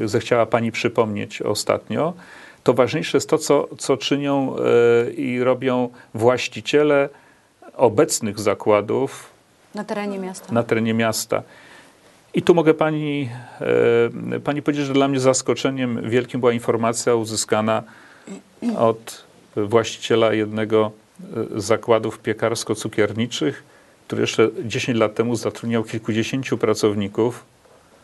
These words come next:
Speaker 1: od tego rozpoczynał, a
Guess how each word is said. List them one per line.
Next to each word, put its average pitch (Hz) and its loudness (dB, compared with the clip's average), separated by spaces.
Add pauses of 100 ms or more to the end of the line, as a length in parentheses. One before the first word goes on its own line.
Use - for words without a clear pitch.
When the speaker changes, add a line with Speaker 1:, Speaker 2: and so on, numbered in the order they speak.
(140)
Speaker 1:
od 120 0
tego 127 4
rozpoczynał, 107 0 (760)
a 107 4